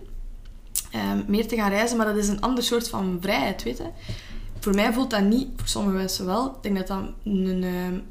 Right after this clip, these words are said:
probleem is in, in, allee, of een, een foute mindset is eerder die daarvoor zorgt. Maar voor mij zorgt in de rij staan bij de Louis Vuitton bijvoorbeeld niet voor ultieme vrijheid. Of voor het gevoel dat ik op het vlak van financieel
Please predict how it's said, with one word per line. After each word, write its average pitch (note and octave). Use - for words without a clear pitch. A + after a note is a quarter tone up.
probleem G3
is G3+
in, F#3+
in, F#3+
allee, G3+
of F#3
een, F#3
een F#3
foute G3
mindset G#3
is -
eerder C4
die A#3+
daarvoor A#3
zorgt. C4
Maar G3+
voor G#3
mij G3
zorgt A3
in G#3
de G3
rij F#3
staan B3+
bij G#3+
de G3+
Louis G3+
Vuitton G3
bijvoorbeeld A#3+
niet C4
voor G3
ultieme G#3+
vrijheid. G3+
Of G#3+
voor A3+
het A3
gevoel G#3
dat A3
ik G3
op G3+
het -
vlak G#3
van G3
financieel A3